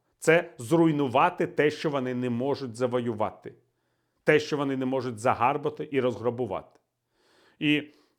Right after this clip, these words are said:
в цій, е, ситуації, звичайно, найважливішим, е, є усвідомити весь рівень виклику, який існує перед Україною і перед цивілізованим світом у зв'язку з подібною тактикою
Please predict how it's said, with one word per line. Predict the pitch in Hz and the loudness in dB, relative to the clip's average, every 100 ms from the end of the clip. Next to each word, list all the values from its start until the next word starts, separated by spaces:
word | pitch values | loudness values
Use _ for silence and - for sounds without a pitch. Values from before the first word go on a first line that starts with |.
| - | -6
в | 143 120 | -4 -4
цій, | - 151 143 127 - | -2 0 0 -2 -6
е, | 139 139 | -2 0
ситуації, | 135 139 139 147 147 135 110 | 0 -2 0 0 0 -4 -2
звичайно, | 117 120 135 127 123 | -4 -2 -2 -2 -4
найважливішим, | 120 113 110 117 131 - 131 123 120 | -2 -2 -2 -2 -4 -6 -6 -6 -6
е, | 117 113 | -4 -2
є | 110 117 131 - - - | -2 0 -2 -4 -14 -8
усвідомити | 165 - 135 127 139 147 143 117 | -8 -2 -2 2 0 0 -4 0
весь | 127 123 | 0 0
рівень | 127 123 131 | -6 -4 -4
виклику, | 120 165 123 101 - _ _ | -4 -4 -6 -10 -14 _ _
який | 139 120 131 | -4 0 0
існує | 117 131 127 117 | 0 -4 -4 0
перед | 127 120 113 | 2 0 0
Україною | 117 117 117 110 107 - _ - | -4 -2 -2 -4 -8 -12 _ -10
і | |
перед | 135 131 117 113 | -2 2 0 -2
цивілізованим | 120 110 107 120 117 117 117 113 | -4 -2 0 0 -2 -4 -4 -6
світом | 127 151 143 120 | -4 -6 -4 -6
у | |
зв'язку | 104 113 - 139 | -4 -6 -4 -4
з | 120 120 123 | -4 -2 -2
подібною | 120 123 113 117 120 117 - _ | -2 -4 -4 -4 -4 -6 -10 _
тактикою | - 135 - - - 123 | 6 6 4 -6 -4 -6